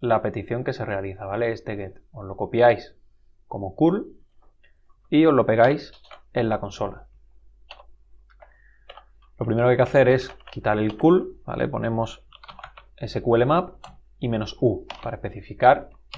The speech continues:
que la U R L es esta, ¿vale?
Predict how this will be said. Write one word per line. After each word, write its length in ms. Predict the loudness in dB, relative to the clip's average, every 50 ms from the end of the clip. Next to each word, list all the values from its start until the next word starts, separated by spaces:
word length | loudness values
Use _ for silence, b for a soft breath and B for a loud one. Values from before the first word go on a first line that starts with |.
| -20 -16 -8
que 80 | -4 -2
la 140 | 0 2
U 160 | 4 4 4 2
R 260 | 2 2 2 2 2
L 260 | 2 0 -2 -6 -8 -18 -20 _ _ _ _ -20 _ _ _ _ _
es 160 | -8 -6 -6
esta, 320 | -8 -8 -10 -20 -20 _ _ -20 _ _ -20 -20 _ _
¿vale? 300 | -8 -8 -8 -8 -8